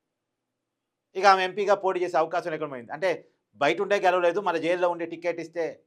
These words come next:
గెలిచే పరిస్థితి లేదనుకున్నారో ఏమో. ఆమెకి మొన్న టికెట్ కేటాయించలేదు,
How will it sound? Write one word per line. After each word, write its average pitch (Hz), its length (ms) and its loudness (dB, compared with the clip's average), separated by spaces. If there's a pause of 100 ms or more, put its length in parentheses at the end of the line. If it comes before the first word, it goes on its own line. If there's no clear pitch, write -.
(240)
గెలిచే 156 240 -4
పరిస్థితి 160 480 -6
లేదనుకున్నారో 170 540 -2 (120)
ఏమో. 202 140 -6 (320)
ఆమెకి 170 320 0
మొన్న 175 240 0 (840)
టికెట్ 190 300 -2
కేటాయించలేదు, 185 640 0